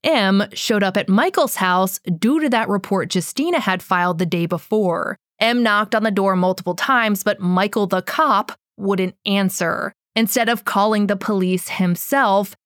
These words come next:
M asked Justina to go to the police department and file a report.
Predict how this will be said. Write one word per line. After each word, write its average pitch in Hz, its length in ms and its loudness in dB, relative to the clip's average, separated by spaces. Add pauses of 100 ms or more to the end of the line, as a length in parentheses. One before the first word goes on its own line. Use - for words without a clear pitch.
(100)
M 285 240 2
asked 359 340 0 (100)
Justina 214 680 2
to 202 140 0
go 185 200 2
to 185 80 0
the 180 100 0
police 185 380 0
department 185 600 0
and 185 140 0
file 175 360 0
a 170 60 -2
report. 175 680 -2